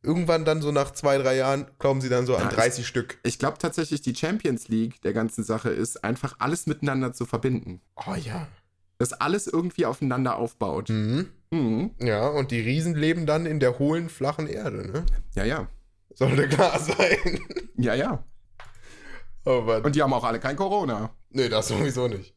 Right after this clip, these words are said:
Speaker 2: Und die lassen sich auch auf, alle auf, äh, von der unicef mit nem, mit, ja, mit nem Sixer-Paket, äh, Babyfleisch irgendwie, äh, ernähren.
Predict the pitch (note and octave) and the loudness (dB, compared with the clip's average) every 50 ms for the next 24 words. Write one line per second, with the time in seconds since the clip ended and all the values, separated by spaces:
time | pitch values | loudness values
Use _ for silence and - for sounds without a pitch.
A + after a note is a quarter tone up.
0 | _ - A2+ A2+ A#2 A#2+ C#3 C3+ D3 C3 C#3 D3 C#3 D3 B2 A2+ A2+ A#2 A#2 - | _ -4 -2 0 2 2 2 0 0 -2 -2 0 0 0 2 2 0 0 -2 -4
1 | - - - - A#2 C#3 E3 E3 - - D3+ - - - - C#3+ C3+ C3 C#3 C3+ | -16 -12 -6 -2 0 0 0 0 0 -2 -4 -6 -8 -8 -4 -2 -2 0 0 -2
2 | C3+ B2+ B2+ B2+ - - - _ _ - C3+ C3 A2 C3+ D3 D#3+ E3 - - D3+ | -2 -4 -6 -8 -12 -20 -20 _ _ -2 0 0 2 0 0 -2 -2 -2 -2 -2
3 | D3+ - - C#3+ C3+ - C#3+ C#3 C3+ C3+ B2 A2+ D2+ - E2 G#2 A#2 - - - | -2 -2 -2 -4 -2 -2 0 0 0 0 -2 -2 -4 -4 -2 -4 -4 -4 -4 -4
4 | A#2+ B2+ C3+ B2 A#2+ A#2+ - - - _ - B2 - A2+ B2 - - - D#3+ - | -2 -2 0 0 -2 -2 -4 -8 -12 _ -4 -4 -2 0 -2 -2 -2 -4 -6 -4
5 | - D3+ C#3 - C#3+ C#3 - C3 C3 C#3 - - - - B2+ B2+ B2 A#2 G2+ A2 | -4 -4 -4 -4 -6 -6 -2 -2 -2 -2 -2 -4 -6 -4 -2 -2 0 -2 -2 -4
6 | C#3 - - - - - _ - F#3+ F#3+ D#3 B2 A#2 - - A2 F#2+ F#2+ G#2 - | -6 -8 -12 -18 -20 -12 _ -4 -2 0 0 0 0 0 0 0 0 0 -2 -4
7 | - - - G#2 G#2 G#2+ - - - G#2 G2 F#2+ - - - G#2+ G2+ G#2+ G#2+ - | -4 -4 -4 -2 -2 -4 -4 -2 -2 0 0 0 -2 -2 -2 -2 -2 -4 -6 -8
8 | - - - - G#2 G#2+ G#2+ A2 G#2+ G2+ - G#2 F#2 F#2+ - | -12 -12 -4 0 2 2 4 4 2 0 -2 -4 -6 -6 -8